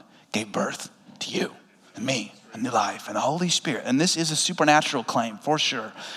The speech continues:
Praise up from the inside of you. You allow him, open your heart, and transforms the despair in your groan to a mother's cry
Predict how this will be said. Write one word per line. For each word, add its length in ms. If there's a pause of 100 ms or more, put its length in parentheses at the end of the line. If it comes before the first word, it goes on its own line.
(140)
Praise 300
up 500 (380)
from 140
the 100
inside 360
of 120
you. 220 (480)
You 140
allow 240
him, 180 (180)
open 220
your 100
heart, 240 (340)
and 120
transforms 1700 (320)
the 80
despair 1040 (320)
in 140
your 120
groan 400 (680)
to 100
a 60
mother's 720
cry 480